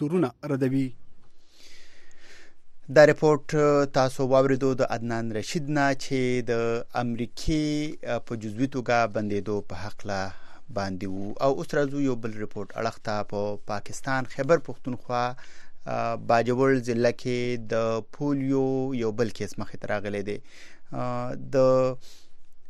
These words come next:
Speaker 2: پاکستان د هغه ملکونو نه یو دی چې تر اوسه پورې پکې د پولیو وایرس ختم شوی نه دی او وخت په وخت باندې په بېلابېلو ځایونو کې د پولیو دغه رنګ کیسونه مخې ته راځي. نور حال پې د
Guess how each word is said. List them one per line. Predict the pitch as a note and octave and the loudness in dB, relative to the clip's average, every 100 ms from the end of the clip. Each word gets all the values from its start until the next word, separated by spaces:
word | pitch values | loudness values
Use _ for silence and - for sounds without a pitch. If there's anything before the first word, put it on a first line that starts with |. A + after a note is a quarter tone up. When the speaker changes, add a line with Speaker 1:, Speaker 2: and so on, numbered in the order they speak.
| - - | -10 -2
Speaker 2:
پاکستان | D3 D3+ C3+ E3 D#3+ D#3+ D#3+ G#3+ - D#3+ | 0 0 2 4 6 4 -2 -6 -4 -2
د | A2+ | -2
هغه | A2 A#2 | 0 -2
ملکونو | G#2+ B2 A#2 | -2 -2 0
نه | A2+ A2+ | 0 0
یو | A2 | -2
دی | G#2 | -4
چې | - B2 | -4 -6
تر | A#2 | -6
اوسه | B2+ - | -8 -8
پورې | A#2 A2 - | -8 -6 -8
پکې | - A#2 A2+ A2 | -6 -4 -4 -4
د | - - | -6 -2
پولیو | C#3 C3 A#2+ A2 | 0 0 2 2
وایرس | G#2+ G2+ - | 0 -2 -8
ختم | - G#2 - | -8 -8 -6
شوی | A2+ G#2+ A2 | -4 -4 -2
نه | A2 | -2
دی | G#2+ | -2
او | G#2 A2+ | -2 -4
وخت | - | -4
په | G#2 | -4
وخت | G2+ - G2 | -4 -4 -4
باندې | G2+ G2+ - G#2+ | -4 -6 -8 -8
په | |
بېلابېلو | G2 G2 G#2 G#2+ G2+ | -6 -6 -4 -6 -4
ځایونو | B2 C#3 - | -4 -4 -6
کې | D3 D3 D3+ - - - - - | -4 -6 -6 -8 -8 -8 -8 -6
د | G#2 - | -6 -4
پولیو | A#2 A#2 A#2 A#2 - A#2 | -4 -2 -4 -4 -6 -4
دغه | A2 G2+ G2 | -4 -2 -4
رنګ | G2 | -4
کیسونه | G2+ G#2 G2 F#2+ | -6 -6 -6 -6
مخې | - | -6
ته | - G#2 | -6 -6
راځي. | A2 - - - - - - | -6 -6 -6 -8 -8 -8 -6
نور | A2 G2 | -6 -4
حال | G2 - | -6 -4
پې | G2+ | -4
د | G#2 | -4